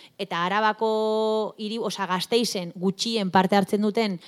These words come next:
e, osasun zentroak dira, ba, oso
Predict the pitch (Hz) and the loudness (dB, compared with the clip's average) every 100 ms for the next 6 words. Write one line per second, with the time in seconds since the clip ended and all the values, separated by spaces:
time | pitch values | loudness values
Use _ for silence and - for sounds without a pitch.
0 | - - _ 202 196 196 185 185 180 175 | -20 -20 _ -6 -4 -2 -4 -4 -4 -4
1 | - 185 214 247 240 247 254 254 226 277 | -4 -4 -2 -2 -4 -2 2 2 2 4
2 | 339 427 - - _ - 180 165 160 214 | 4 4 -4 -20 _ -8 -6 -4 -4 -4
3 | 220 | 0